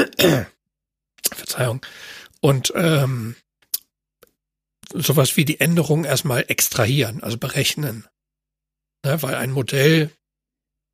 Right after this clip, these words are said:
rechnet von sich aus erstmal einen Klimaablauf aus, aber in, im Sinne von einfach Wetter über eine ganz lange Zeit. Und, ähm, wenn ich jetzt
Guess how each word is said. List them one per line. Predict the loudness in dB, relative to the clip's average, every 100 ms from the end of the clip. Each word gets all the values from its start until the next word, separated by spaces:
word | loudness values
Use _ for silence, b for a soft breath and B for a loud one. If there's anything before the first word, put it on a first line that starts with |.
| -20 B _ _ _ b _
rechnet | 0 2 2 0 -2 -14 _ _ _ -8
von | -2 0
sich | 2 0 2
aus | 2
erstmal | 2 0 2 2 2 0 -6 _ _ _
einen | -2 -2 -2
Klimaablauf | -2 0 0 -2 -4 2 2 2 -2 0
aus, | 2 4 4 0
aber | -2 -2 -2
in, | -4 -4
im | -4 2
Sinne | 4 4
von | 4 2 0 0
einfach | -2 0 0 2
Wetter | 2 0 -2
über | -2
eine | -2 -2
ganz | 0 2
lange | 2 0
Zeit. | 0 0 2 0 -2 _ _ _ B B B B B B _
Und, | 2 2 2
ähm, | 0 0 0 -2
wenn | -2 0
ich | 0
jetzt | 0 -2